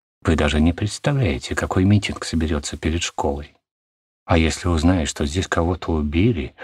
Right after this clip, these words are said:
и вы не выпускаете людей из здания, я вам гарантирую не только снятие с работы. Против вас еще возбудят уголовное дело за злоупотребление служебным положением. Вы этого хотите?" "Черт с ним",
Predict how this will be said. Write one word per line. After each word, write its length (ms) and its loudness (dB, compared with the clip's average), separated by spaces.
и 140 0
вы 140 2
не 100 4
выпускаете 680 -2
людей 360 0
из 100 -6
здания, 560 0
я 180 -2
вам 200 2
гарантирую 600 0
не 140 4
только 300 -4
снятие 420 -2
с 140 -4
работы. 480 -6
Против 320 2
вас 180 0
еще 220 0
возбудят 540 0
уголовное 540 2
дело 360 0
за 160 2
злоупотребление 960 2
служебным 540 0
положением. 640 -2
Вы 80 6
этого 420 0
хотите?" 680 -4
"Черт 300 0
с 120 -8
ним", 320 0